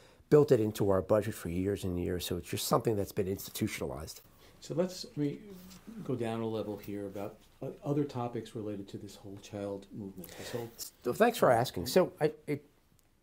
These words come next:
Speaker 1: would probably be, uh, the audience's, um,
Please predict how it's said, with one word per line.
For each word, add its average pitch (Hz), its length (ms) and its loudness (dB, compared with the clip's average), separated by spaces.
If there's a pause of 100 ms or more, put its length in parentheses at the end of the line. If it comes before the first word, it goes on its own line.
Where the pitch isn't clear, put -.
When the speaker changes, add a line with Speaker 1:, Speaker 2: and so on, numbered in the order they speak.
(100)
Speaker 1:
would - 240 -4
probably 190 480 6
be, 117 340 4
uh, 107 120 4
the 104 180 4
audience's, 110 840 2
um, 87 380 -6